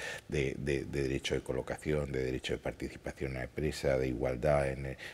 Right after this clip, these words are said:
de retribuciones, etcétera. Y hay derechos políticos también para, eh, acabar con este distanciamiento entre la ciudadanía y las instituciones políticas, que han salido muy mal paradas de, de buen gobierno, transparencia, etcétera.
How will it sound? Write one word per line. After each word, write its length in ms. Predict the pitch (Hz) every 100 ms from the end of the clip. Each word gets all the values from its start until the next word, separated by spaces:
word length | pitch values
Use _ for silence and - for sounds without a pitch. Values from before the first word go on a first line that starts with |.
| -
de 200 | 67 69
retribuciones, 680 | 71 - 65 65 76 71 -
etcétera. 440 | 73 85 76 82
Y 180 | - 87
hay 120 | 92
derechos 440 | 82 80 - - -
políticos 640 | 71 67 69 - - -
también 400 | - 67 71 71 - - - - - -
para, 440 | 82 76 78 78 -
eh, 540 | - 80 76 73 - - -
acabar 720 | 76 - 76 85 85 76 -
con 280 | 82 80 80
este 260 | - 87
distanciamiento 1080 | 76 69 - 80 73 78 76 78 80 76 78
entre 300 | 73 71 69
la 120 | 65
ciudadanía 580 | - 69 71 71 73 73
y 20 |
las 180 | 65 -
instituciones 720 | 71 - - - 73 67 -
políticas, 680 | 71 67 64 - - 65 - - - - -
que 140 | - 73
han 100 | 73
salido 380 | 73 73 71
muy 220 | 71 71 71
mal 200 | 69 65
paradas 640 | 65 67 65 64 67 -
de, 160 | 67
de 180 | 64 67 62 - -
buen 220 | 78 73
gobierno, 640 | 71 73 78 71 69 69
transparencia, 680 | - 69 - 71 69 69 -
etcétera. 560 | 64 - - - -